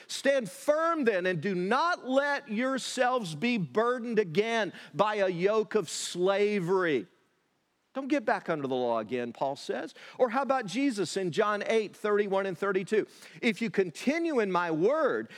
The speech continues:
then you're truly disciples of mine, and you will know the truth,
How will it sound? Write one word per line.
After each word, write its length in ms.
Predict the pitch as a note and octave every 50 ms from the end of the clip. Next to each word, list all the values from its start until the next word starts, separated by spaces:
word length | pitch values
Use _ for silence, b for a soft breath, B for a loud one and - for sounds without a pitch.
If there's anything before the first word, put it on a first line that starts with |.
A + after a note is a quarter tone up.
| B F3
then 280 | D3+ C#3+ G3 C#4+ D#4+ D#4
you're 200 | C#4 B3 A3+ G3
truly 580 | - - - - - C4 D4+ E4 D#4+ D4 C#4+ G#3+
disciples 680 | A#3+ G#3 - - B3+ A#3 A3+ A#3 F3 A3 G3+ F3 - F3+
of 160 | D3+ B2+ C#3
mine, 380 | D#3 D3+ C#3 C#3 C3+ D3 C#3 B B B F3+ B
and 200 | G3 F#3+ G3 F3+
you 180 | F#3 C4 E4
will 220 | D#4 C4+ G#3 F3 D#3+
know 340 | D3+ D#3 F3+ A#3 D4+ F4 F4+
the 140 | F4 E4+
truth, 640 | A#3+ - - E4 D#4+ C4 A3+ G#3+ A3 - - - -